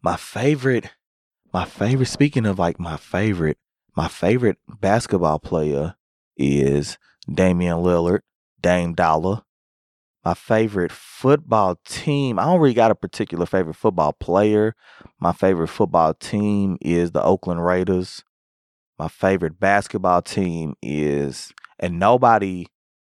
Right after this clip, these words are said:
nobody understands, like, my favorite basketball team is the San Antonio Spurs. And that's kinda, like, underrated because everybody's, like, Laker fans and, you know, like,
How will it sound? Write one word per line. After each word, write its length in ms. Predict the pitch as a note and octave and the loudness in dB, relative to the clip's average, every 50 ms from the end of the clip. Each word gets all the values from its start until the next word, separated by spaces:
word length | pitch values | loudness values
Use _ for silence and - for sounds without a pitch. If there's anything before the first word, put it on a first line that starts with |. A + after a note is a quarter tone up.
| _ _ _ _ - | _ _ _ _ -4
nobody 440 | F2 F#2 G#2 G#2 G#2 G2 F#2 E2 E2 | 0 0 2 4 4 2 2 0 -4
understands, 840 | F2 E2+ E2 D2+ - - D#2 E2 F2 E2+ D#2+ D#2 D#2 D#2 - - | -4 -6 -8 -10 -10 -8 -8 -6 -6 -6 -6 -6 -8 -10 -12 -10
like, 160 | - - G#1 - _ _ _ _ _ - | -10 -10 -10 -12 _ _ _ _ _ -4
my 80 | F#2 | 0
favorite 240 | - B2 A#2+ G#2 F#2+ | 2 2 2 2 2
basketball 320 | E2+ G2 G2+ G#2 - F2 E2+ | 2 2 2 2 0 -2 -2
team 200 | - - E2+ E2+ | -2 -4 -6 -6
is 100 | D#2+ D#2 | -8 -6
the 60 | - | -4
San 160 | - F2+ E2 | -4 -4 -4
Antonio 360 | D#2+ - - E2 D#2+ D#2+ D2 | -4 -2 -2 -2 -2 -2 -4
Spurs. 480 | D2 - - - D#2+ C#2+ A#1+ G1+ G1+ - - _ _ _ _ _ _ _ - | -6 -6 -2 0 2 2 2 0 -4 -8 -14 _ _ _ _ _ _ _ -4
And 280 | F#2 F2 E2 D#2+ D#2+ | -2 -2 -2 0 0
that's 200 | F2+ F#2+ G2 - | 2 0 0 0
kinda, 260 | - - A2+ G2+ F#2+ E2 | -2 -2 0 0 0 -2
like, 140 | D#2 D#2 - - | -4 -6 -6 -6
underrated 720 | - G2+ G#2 G2+ F#2 E2+ E2 E2 F2+ F#2 G2 F#2 F2+ D#2 D#2 | -6 -6 -4 -2 -2 -2 0 2 2 2 2 2 0 -2 -4
because 320 | D#2+ D#2 - F2+ E2+ D#2+ D#2+ | -8 -6 -4 -2 -2 0 2
everybody's, 480 | F2+ G2+ G#2+ G2+ G2+ F2+ E2+ F2 D#2+ | 2 2 2 2 2 2 0 0 -2
like, 240 | D#2 C#2+ C#2 - - | -4 -4 -6 -6 -4
Laker 320 | F2 F2 F2 - - E2 | -2 -2 -2 0 -2 -4
fans 800 | E2 - - E2+ F2 F2+ F2 E2+ E2+ E2+ F2 F2 F2 E2+ D#2+ - | -4 -2 0 2 2 2 2 2 0 0 0 -2 -2 -4 -4 -4
and, 340 | C2+ C#2 C#2 B1 B1 C#2+ D#2+ - _ _ - | -4 -2 -2 -4 -4 -6 -8 -12 _ _ -8
you 80 | A#2+ | -4
know, 80 | A2 G2 | -2 -2
like, 140 | E2+ E2+ | -2 -4